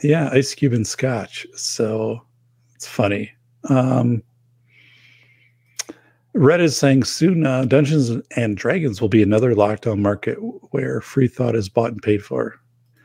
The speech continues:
That'll make Vince very sad. So, ah. So, yeah, Bruce, hey, hi, so, hey, and Vanessa. So, um, so yeah, that is, um,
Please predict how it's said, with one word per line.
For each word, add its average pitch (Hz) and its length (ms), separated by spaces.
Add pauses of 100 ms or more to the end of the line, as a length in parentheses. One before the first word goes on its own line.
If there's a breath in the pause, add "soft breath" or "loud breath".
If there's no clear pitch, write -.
(300 soft breath)
That'll 214 160
make 180 220
Vince 139 340
very 98 300
sad. 90 440 (1160)
So, 107 680 (380)
ah. 220 380 (1500)
So, 113 480
yeah, 131 140
Bruce, 139 320
hey, 127 260 (120)
hi, - 140
so, 147 140
hey, 190 200
and 131 680
Vanessa. 151 460 (160)
So, 160 360 (680 loud breath)
um, 165 480 (880)
so - 160
yeah, 180 240
that 147 240
is, 190 260
um, 156 440